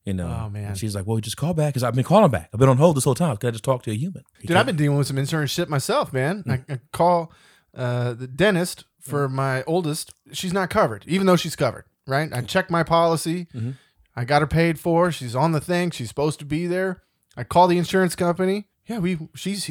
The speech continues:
Speaker 2: she's here. We see, we see you. We see her. There's no denied claims." "Okay, cool. Call the dentist." We call them. They don't know who you are. We, we can't, we can't find your insurance. They don't, they denied it, whatever. We've run it several times. Okay, uh, so then I'm busy and I call the insurance co-, "Hey,"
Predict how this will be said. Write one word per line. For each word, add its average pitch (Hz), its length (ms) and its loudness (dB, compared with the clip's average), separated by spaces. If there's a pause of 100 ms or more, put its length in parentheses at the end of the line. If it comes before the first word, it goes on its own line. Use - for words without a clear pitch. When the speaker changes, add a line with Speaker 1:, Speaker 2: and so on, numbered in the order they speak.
Speaker 2:
she's - 260 -8
here. 170 180 0
We 202 140 -4
see, 170 300 -4
we 180 140 -6
see 185 200 -6
you. 156 260 -2
We 185 100 -4
see 165 200 -4
her. 156 360 0
There's 131 240 -8
no 160 420 2
denied 165 380 -2
claims." 160 480 -6
"Okay, 170 200 0
cool. 151 340 0 (280)
Call 185 180 4
the 180 80 -2
dentist." 156 440 0 (140)
We 240 80 -2
call 220 240 6
them. 180 180 4
They 175 120 4
don't 180 160 2
know 165 180 6
who 156 80 2
you 135 240 0
are. 98 240 0 (160)
We, 143 120 -4
we 147 140 -2
can't, 165 400 -2
we 147 120 -4
can't 170 240 -2
find 170 300 -4
your 165 120 0
insurance. 156 580 0
They 147 120 2
don't, 147 240 0
they 143 160 0
denied 143 460 2
it, 165 220 -2
whatever. 143 460 2
We've 131 220 -2
run 156 200 2
it 151 100 -8
several 170 300 0
times. 147 560 -2 (180)
Okay, 151 420 0
uh, - 260 -12
so 139 420 -4 (220)
then 170 200 2
I'm 170 80 4
busy 151 320 2
and 147 100 -2
I 127 80 -4
call 165 260 0
the 156 80 -2
insurance 143 380 -2
co-, - 120 -12
"Hey," 156 160 -14